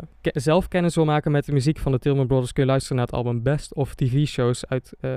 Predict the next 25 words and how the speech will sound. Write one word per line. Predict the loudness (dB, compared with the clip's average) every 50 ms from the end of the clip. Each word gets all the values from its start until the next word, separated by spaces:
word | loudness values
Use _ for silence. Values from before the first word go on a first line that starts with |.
| -6 -6
negentien | -4 -2 0 0 -2 -2 -6 -8 -6 -4
achtennegentig. | -6 -4 -2 -2 -2 0 0 -2 -2 -4 -6 -6
Er | -4
is | -4 -2
daar | -2 -2
een | 0
compilatie | -2 -2 -2 0 -2 -2 -2 -2 -4 -2 -2
van | 0 0
gemaakt. | 0 2 0 0 0 -2 -6 -14 -20 _ _ _ _ _ -20 -20 _ _ _ _
Het | -12 -6
zijn | -2 0 2 2
nummers, | 4 4 4 2 0 -2 -4 -6 -8
eh, | -6 -6 -4 -4 -4 -6 -4
zoals | -2 -2 0 0
de | 2
naam | 2 2 2 0 0
al | -2 -2
zegt, | -2 0 -2 -2 -4 -8 -18 -20 _ _ _ _ _ _ _ _ _ -8
die | -2 0 0
ze | 2 2 2 2
op | 0 -2 -4 -2
T | 0 0
V | 2 2 2 2 2 2 0 0
live | 0 2 2 2 0 -2 -6
speelden. | -10 -4 0 2 2 2 0 -2 -8 -14